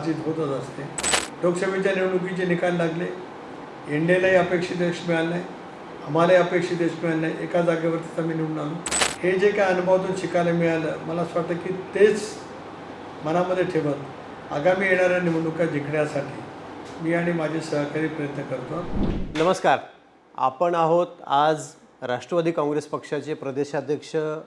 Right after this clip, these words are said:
Speaker 2: माननीय खासदार सुनील तटकरे यांच्यासोबत. राष्ट्रवादी काँग्रेसच्या या संघर्षाच्या काळामध्ये ते प्रदेशाध्यक्षपदाची धुरा सांभाळत आहेत आणि आत्ताच त्यांची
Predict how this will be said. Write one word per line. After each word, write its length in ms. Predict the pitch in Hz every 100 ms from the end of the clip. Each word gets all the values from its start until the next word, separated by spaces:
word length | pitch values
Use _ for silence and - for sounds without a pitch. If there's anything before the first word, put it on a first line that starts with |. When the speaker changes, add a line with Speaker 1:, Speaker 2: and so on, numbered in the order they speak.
| - _ _ -
Speaker 2:
माननीय 300 | 123 131 139 -
खासदार 440 | 131 117 139 139 135 -
सुनील 420 | - 156 151 151 151
तटकरे 320 | 147 180 170
यांच्यासोबत. 500 | 147 143 143 135 135 - - _ _ _ _ _ _ -
राष्ट्रवादी 440 | 131 143 202 196
काँग्रेसच्या 840 | 190 180 180 180 180 196 190 190 196 - - - - 143
या 160 | 160
संघर्षाच्या 600 | 170 165 165 180 185 170
काळामध्ये 540 | 135 135 131 127 110 107 - _ _ _ _
ते 60 | 156
प्रदेशाध्यक्षपदाची 1040 | 151 143 151 156 135 151 165 143 147 147
धुरा 240 | 131 139 156
सांभाळत 400 | 156 143 123 113
आहेत 120 | 107 - - _ _ _ _ _ _ _
आणि 300 | - 135 160 175 -
आत्ताच 440 | 175 - 262 226
त्यांची 500 | 202 165 - 127 120